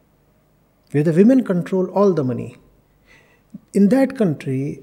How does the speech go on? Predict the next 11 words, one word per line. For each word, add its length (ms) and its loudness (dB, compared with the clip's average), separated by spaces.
you 160 2
will 120 4
find 680 -6
a 60 -2
lot 320 4
of 220 -2
men 680 0
demonstrating 1500 -2
their 280 2
sculpted 720 -2
bodies. 640 -8